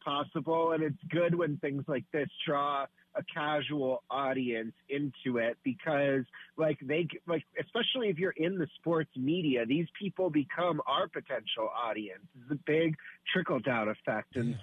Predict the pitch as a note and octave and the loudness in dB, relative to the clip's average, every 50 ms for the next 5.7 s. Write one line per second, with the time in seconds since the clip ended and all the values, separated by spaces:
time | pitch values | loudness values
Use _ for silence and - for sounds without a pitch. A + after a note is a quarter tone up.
0 | - - D#3 D3 C#3 C#3 C#3 C3+ C#3 C#3+ - - D3 D3 C#3 C#3 C#3 C3 C3 A#2+ | -2 0 2 2 4 4 4 2 2 0 0 0 0 0 2 0 0 0 0 -2
1 | A2+ A2 - - - - _ - - F#3 D#3 C3 B2+ C3 A#2+ A#2 - _ _ - | -4 -6 -10 -14 -20 -20 _ -2 0 2 2 2 0 -2 -4 -10 -16 _ _ -2
2 | F#3 F3+ G3+ F#3+ E3+ D3 D3 C#3+ D3 D#3 E3 E3 D#3 C3 - D3+ C#3 C#3+ C#3+ C#3 | 0 0 0 0 0 0 0 0 0 2 2 2 0 0 0 -2 0 0 0 0
3 | C3+ C#3 C3+ C3 B2+ C3 B2+ C3 - C3+ C#3 C#3+ D3+ D3 - - D#3 - - - | 0 0 0 -2 -2 -4 -4 -4 -4 -2 0 0 0 -2 -2 -6 -6 -6 -4 -2
4 | - D#3 D3 C#3 - - D3 C#3+ B2+ D#3+ D3+ D#3+ E3+ D#3+ C#3+ D3+ - - F3+ D#3+ | -2 0 -2 -2 -4 -4 -4 -2 -2 -2 0 0 0 2 0 0 0 2 2 4
5 | D#3 D3+ D3 D3 - - - _ _ _ _ - F3 | 4 4 2 0 -4 -12 -20 _ _ _ _ -8 -8